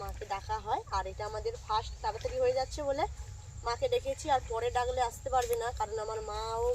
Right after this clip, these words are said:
বা-, মানে চাষ করে, চাষ করে তো, এবার মারও জমিন আছে, এই জন্য আগে ভাগেই হলে মা প্রতিবারে চলে আসে।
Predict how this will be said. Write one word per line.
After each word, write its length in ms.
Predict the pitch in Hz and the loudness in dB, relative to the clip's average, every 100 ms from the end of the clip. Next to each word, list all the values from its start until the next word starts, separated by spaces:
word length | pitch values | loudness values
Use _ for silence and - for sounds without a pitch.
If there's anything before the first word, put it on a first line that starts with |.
| 466 | 2
বা-, 460 | 220 208 208 202 208 | 0 0 -2 -4 -4
মানে 140 | 226 - - | -2 -2 2
চাষ 160 | 285 - - | 0 2 2
করে, 160 | 247 339 - - - - - - - - - - - - - - - - - - - - - - - - - - | 4 4 -2 -10 -10 -10 -14 -12 -10 -10 -12 -10 -10 -10 -10 -10 -8 -8 -8 -12 -8 -8 -8 -12 -10 -10 -10 -6
চাষ 180 | 262 262 - | -4 -2 0
করে 160 | 311 339 285 | 0 0 0
তো, 40 | 220 | 0
এবার 200 | 208 453 - 226 | 0 0 0 0
মারও 220 | 247 539 523 | 2 2 2
জমিন 260 | 494 508 494 | -2 0 0
আছে, 200 | 233 - 480 - - | 0 0 0 0 -6
এই 80 | 208 202 | -4 -2
জন্য 220 | 220 233 285 392 - - - | -2 0 0 -2 -6 -8 -4
আগে 140 | 208 440 240 | 0 2 0
ভাগেই 260 | 226 539 247 | 0 0 2
হলে 140 | 254 330 | 2 0
মা 80 | 262 233 | -4 -2
প্রতিবারে 440 | 240 - 262 262 320 226 | -2 -2 -2 0 0 -4
চলে 180 | 190 180 | -4 -4
আসে। 200 | 180 - | -6 -10